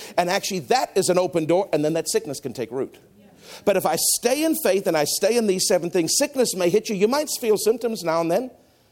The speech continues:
That doesn't mean that you've done anything wrong. But it should get off you.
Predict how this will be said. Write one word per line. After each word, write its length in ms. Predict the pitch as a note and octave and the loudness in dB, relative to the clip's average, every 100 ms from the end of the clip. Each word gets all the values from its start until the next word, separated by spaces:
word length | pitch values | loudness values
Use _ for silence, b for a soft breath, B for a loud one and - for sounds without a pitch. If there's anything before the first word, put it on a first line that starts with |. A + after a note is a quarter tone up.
| _ | _
That 100 | E3 | 0
doesn't 240 | F3 E3+ | 2 2
mean 140 | F3 F3+ | 2 2
that 80 | C#3+ | 2
you've 100 | C#3 | 0
done 120 | D3 | -2
anything 260 | E3 G3 | -2 -4
wrong. 200 | D#3 D#2+ - _ _ _ _ _ b b b b b _ _ | -4 -4 -10 _ _ _ _ _ b b b b b _ _
But 240 | A2+ E3+ D#3 | 0 0 0
it 100 | - | -6
should 380 | - E3+ C3+ - _ _ _ _ _ _ - | -2 0 0 -8 _ _ _ _ _ _ -6
get 140 | A#2+ | -4
off 180 | D3+ | -4
you. 120 | - | -6